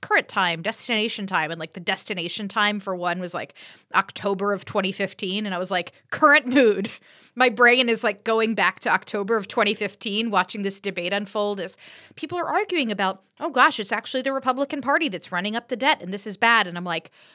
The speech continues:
"Oh, I remember this. This has taken me back. It's taken me back." But I, I, I think we should ask, to what extent do the normal rules of politics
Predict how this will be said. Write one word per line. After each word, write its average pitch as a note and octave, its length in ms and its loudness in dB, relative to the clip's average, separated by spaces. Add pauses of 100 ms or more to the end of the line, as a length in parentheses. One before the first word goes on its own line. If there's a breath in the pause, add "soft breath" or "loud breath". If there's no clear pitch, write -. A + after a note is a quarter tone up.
(200 soft breath)
"Oh, D4 540 8
I B3 80 8
remember A#3 500 2
this. G#3 300 0
This F#3+ 120 -8
has G3 180 -10
taken G#3 320 -6
me G3+ 100 -2
back. G3 460 -4
It's - 160 -18
taken G3 340 -10
me F#3+ 100 -6
back." F3+ 380 2
But - 320 -4
I, - 240 -8
I, G3 200 0 (180)
I A3 80 4
think E4 200 0
we E4+ 120 2
should B3 180 -4
ask, G#3+ 420 4 (440 soft breath)
to B3 120 -2
what A3+ 200 2
extent A3 500 -2
do G3+ 160 -4
the F3+ 80 -4
normal F#3+ 560 -2
rules F3+ 320 -10
of E3+ 140 -10
politics E3 760 -6